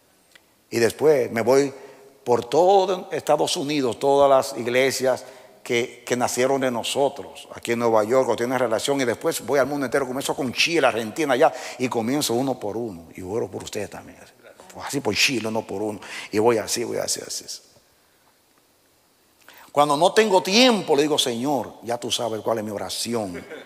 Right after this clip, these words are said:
Sí, sí, porque a veces no hay tiempo. Pero hay una cosa que yo he añadido. Digo, estoy hablando de tiempo de mencionarlo cada uno por su nombre, porque requiere tiempo eso. O sea, y a veces,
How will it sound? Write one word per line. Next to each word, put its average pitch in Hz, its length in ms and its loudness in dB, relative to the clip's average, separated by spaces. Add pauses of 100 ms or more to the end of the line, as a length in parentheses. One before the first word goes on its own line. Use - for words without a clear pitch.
(1120)
Sí, 160 160 2
sí, 185 100 6
porque 135 220 2
a - 20 4
veces 135 260 0
no 160 60 2
hay 147 60 2
tiempo. 185 440 -6 (920)
Pero 139 160 8
hay 214 80 4
una 220 160 4
cosa 196 260 4
que 165 160 0
yo 175 220 0
he - 20 -2
añadido. 147 720 0
Digo, 156 220 6
estoy 151 260 2
hablando 151 300 6
de 131 60 2
tiempo 151 240 2
de 131 40 4
mencionarlo 123 460 2
cada 113 220 4
uno 120 180 0
por 110 140 -2
su 147 120 -2
nombre, 196 260 2
porque 104 180 -4 (240)
requiere 160 400 4
tiempo 165 440 0
eso. - 220 -8 (380)
O - 20 -20
sea, - 260 -6
y 131 60 -6
a 120 80 6
veces, 147 480 4